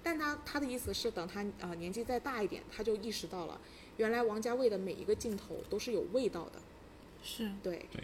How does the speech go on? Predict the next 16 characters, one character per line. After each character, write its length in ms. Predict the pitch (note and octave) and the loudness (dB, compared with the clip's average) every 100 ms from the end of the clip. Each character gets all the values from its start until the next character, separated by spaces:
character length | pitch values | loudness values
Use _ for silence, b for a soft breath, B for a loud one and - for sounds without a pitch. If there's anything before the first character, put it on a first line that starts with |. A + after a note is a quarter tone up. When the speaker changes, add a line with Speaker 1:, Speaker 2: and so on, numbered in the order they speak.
| - - | -8 -4
Speaker 1:
他 120 | D#4+ | 4
这 100 | F4+ | 8
个 80 | D#4+ | 8
味 260 | F4 F4+ | 10 8
道 180 | B3+ B3 | 6 2
就 100 | G#3+ | 2
是 140 | A3 B3 | 0 2
那 120 | B3 | 2
种 220 | G3+ E3+ | 2 -4
复 260 | - G#3 E3 | -4 -2 -2
杂 280 | F3 D#3+ | -2 -4
性 280 | F#3 - G#3+ | -4 -2 -2
和 160 | F3+ F#3 | -2 -6
精 380 | F#3 - A#3+ B3 | -4 0 2 2
准， 200 | A3+ F#3+ - B B B | 0 -2 -4 B B B
和 280 | - G3 | 2 4